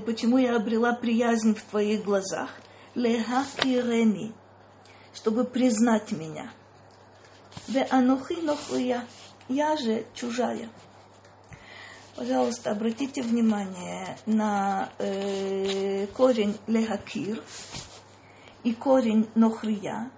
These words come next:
Это один и тот же корень. Ты признал меня, несмотря, несмотря на то, что я чужая. Боаз отвечает, э, объясняет, откуда вот эта, вот эта приязнь.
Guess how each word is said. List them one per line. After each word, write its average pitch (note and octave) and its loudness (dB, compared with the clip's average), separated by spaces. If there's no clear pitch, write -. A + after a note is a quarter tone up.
Это A3+ -4
один A3+ 2
и A3+ 4
тот G3+ -6
же G#3 -2
корень. G3+ -8
Ты B3 -2
признал B3 2
меня, F4+ -6
несмотря, A#3+ 0
несмотря A#3 2
на B3 4
то, D4 0
что C4 -6
я G#3+ 0
чужая. G#3 -4
Боаз F#4 2
отвечает, C4+ -2
э, A#3 2
объясняет, B3 2
откуда B3+ 0
вот A3+ 0
эта, A3 2
вот G#3+ -4
эта G3+ -2
приязнь. C#4 -4